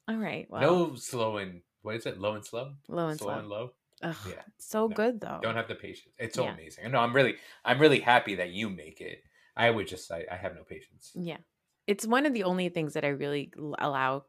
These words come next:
Speaker 1: to cook with patience, 'cause otherwise I don't have a lot of patience when it comes to cooking. I gotta go, I,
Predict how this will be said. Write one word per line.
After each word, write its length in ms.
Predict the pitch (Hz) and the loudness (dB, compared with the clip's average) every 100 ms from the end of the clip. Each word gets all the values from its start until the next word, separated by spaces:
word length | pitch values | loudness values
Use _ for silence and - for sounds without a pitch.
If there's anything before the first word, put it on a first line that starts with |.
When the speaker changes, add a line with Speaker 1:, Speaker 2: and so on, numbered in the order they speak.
| - | -6
Speaker 1:
to 100 | 165 | -6
cook 220 | - - | -4 -8
with 120 | 143 | -6
patience, 420 | 147 135 170 202 - | -4 -4 -4 -6 -6
'cause 160 | 190 | -4
otherwise 400 | 175 180 180 160 | -2 0 2 2
I 100 | 151 170 | 2 0
don't 120 | 196 | 2
have 140 | 170 | 0
a 40 | 156 | 2
lot 160 | 139 | 0
of 60 | 135 | -2
patience 400 | 139 - 143 143 | -6 -8 -10 -8
when 80 | 143 | -8
it 80 | 135 | -6
comes 200 | 135 - | -8 -8
to 80 | 139 | -10
cooking. 400 | 139 143 - - | -12 -14 -16 -6
I 100 | 170 | 2
gotta 160 | 175 170 | 4 2
go, 140 | 156 | 0
I, 280 | - 165 | 2 2